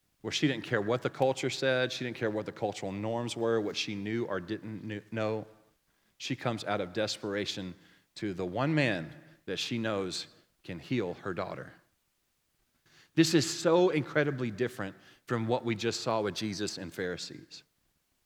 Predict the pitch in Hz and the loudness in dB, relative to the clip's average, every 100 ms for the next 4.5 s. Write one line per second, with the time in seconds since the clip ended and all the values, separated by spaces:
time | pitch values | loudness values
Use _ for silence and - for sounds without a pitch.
0 | _ _ _ - 165 185 165 - - 196 | _ _ _ 2 6 6 4 -2 4 10
1 | 190 170 170 117 - - - - - 202 | 10 10 6 4 -4 -18 -20 2 10 10
2 | 165 147 117 127 147 180 170 - 151 160 | 10 6 6 8 10 10 8 4 0 0
3 | - 160 165 113 - - - - - - | 6 10 10 8 6 -8 0 0 2 10
4 | 202 190 147 - | 12 12 10 6